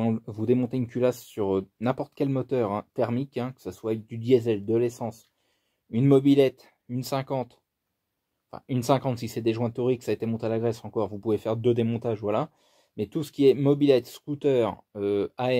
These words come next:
R, euh, voiture, moteur essence, moteur diesel, vous déculassez le joint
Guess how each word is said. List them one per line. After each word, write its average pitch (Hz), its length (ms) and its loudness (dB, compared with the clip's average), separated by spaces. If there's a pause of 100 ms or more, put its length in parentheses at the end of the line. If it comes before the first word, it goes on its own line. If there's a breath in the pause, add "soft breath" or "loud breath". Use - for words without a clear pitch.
(100)
R, 95 140 -12 (1040)
euh, 95 260 2
voiture, 131 520 2 (160)
moteur 123 300 -2
essence, 123 300 -8
moteur 120 260 -4
diesel, 120 300 -2
vous 117 120 -6
déculassez 123 520 -2
le 139 100 2
joint 120 260 0